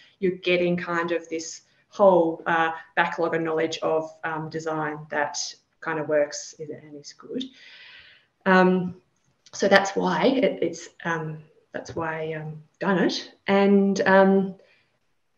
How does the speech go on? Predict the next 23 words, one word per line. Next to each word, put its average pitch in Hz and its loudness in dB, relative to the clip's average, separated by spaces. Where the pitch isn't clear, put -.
size-wise, 226 6
so 214 4
it's - 0
really 196 4
pushing 180 0
the 170 0
boundaries 165 -2
on 165 -4
thinking 165 -6
about 156 -4
how 165 -2
you - -14
can 165 -16
use 160 -14
space. - -10
Um, 180 4
they're, 220 6
they 349 8
are 311 4
obviously 233 2
customizable. 185 -2
There's, - -4
uh, 175 4